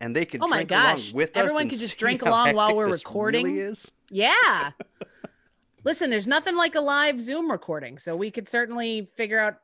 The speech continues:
Speaker 2: how to do that and make it happen for the people, and then
Speaker 1: Yeah.
Speaker 2: they can truly drink along with us. But starting next week, you'll be able to, you'll be able to drink along while you're listening,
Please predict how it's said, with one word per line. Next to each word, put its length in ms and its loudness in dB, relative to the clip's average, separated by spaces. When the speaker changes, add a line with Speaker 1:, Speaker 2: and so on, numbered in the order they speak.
Speaker 2:
how 160 0
to 80 0
do 180 -8
that 240 -8
and 160 -12
make 220 -10
it 80 -6
happen 340 -10
for 120 -10
the 80 -16
people, 400 -12
and 120 -12
then 120 -10
Speaker 1:
Yeah. 160 2
Speaker 2:
they 80 -4
can 100 -14
truly 460 -2
drink 240 -4
along 200 -6
with 100 -6
us. 120 -6
But 180 -8
starting 320 4
next 200 0
week, 180 -4
you'll 140 0
be 140 -2
able 120 -2
to, 260 -2
you'll 100 2
be 140 4
able 140 2
to 100 -4
drink 320 0
along 300 2
while 200 4
you're 160 2
listening, 520 -4